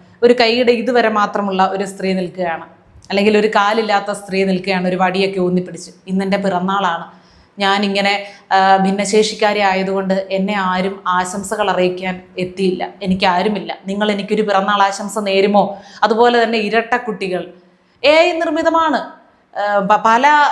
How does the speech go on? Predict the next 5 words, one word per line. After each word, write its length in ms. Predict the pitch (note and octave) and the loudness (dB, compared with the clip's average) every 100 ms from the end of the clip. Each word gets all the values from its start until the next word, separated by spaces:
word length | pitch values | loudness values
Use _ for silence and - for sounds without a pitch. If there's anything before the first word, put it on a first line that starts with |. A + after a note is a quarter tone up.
| A3 | 0
ജാതിയിലും 600 | G#3+ G#3+ A#3 C4 C4+ C4+ A#3+ | 0 2 2 -2 -4 -2 0
മതത്തിലും 440 | A3+ A#3+ B3+ B3 | 0 0 -2 0
പെട്ട 180 | A3+ A#3 | 0 0
ആളുകളുടെ 640 | A3 G#3 A3 A3 A3+ A3 | 0 0 0 0 0 0
മതചിഹ്നങ്ങൾ 880 | A3 G3 G#3+ A3+ G#3+ A3 A#3+ A#3+ A#3+ | 0 0 0 -2 -2 -2 0 2 4